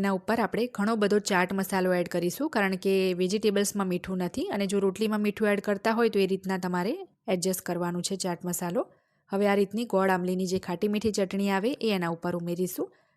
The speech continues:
તમે ખજૂર આમલીની ચટણી પણ લઈ શકો છો. તો આ જે ગોળ આમલીની ચટણી છે થોડી આપણે વધારે જ એડ કરીશું, આગળ પડતી રાખવાની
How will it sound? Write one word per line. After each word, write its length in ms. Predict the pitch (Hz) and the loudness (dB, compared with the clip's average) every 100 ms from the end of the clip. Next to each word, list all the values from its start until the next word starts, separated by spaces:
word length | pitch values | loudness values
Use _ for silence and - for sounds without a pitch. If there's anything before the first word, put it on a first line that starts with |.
| _ | _
તમે 180 | - 196 | -4 -4
ખજૂર 340 | 190 202 226 233 | 0 2 4 4
આમલીની 320 | 220 226 226 | 4 0 0
ચટણી 320 | 214 196 208 208 | 0 0 -4 0
પણ 140 | 214 180 | 2 2
લઈ 120 | 180 | 0
શકો 260 | - 180 180 | -4 -2 -4
છો. 180 | - 339 - _ _ - _ _ | -4 -10 -12 _ _ -20 _ _
તો 140 | 196 196 - | 2 2 2
આ 60 | 214 | 4
જે 140 | 226 220 | 4 6
ગોળ 200 | 220 226 | 6 6
આમલીની 320 | 220 226 226 | 4 -2 0
ચટણી 300 | 220 208 220 | -2 -2 -2
છે 100 | 240 226 | 0 0
થોડી 240 | 214 208 190 | 2 2 2
આપણે 200 | 196 214 | 0 0
વધારે 320 | 180 190 196 | 0 2 2
જ 60 | 202 - | 0 -2
એડ 100 | 190 - | -4 -2
કરીશું, 380 | 180 180 - 226 | -2 -2 2 2
આગળ 220 | 175 175 | 2 -2
પડતી 280 | 180 175 180 175 | -2 -4 -2 -4
રાખવાની 420 | 175 180 175 | -4 -6 -4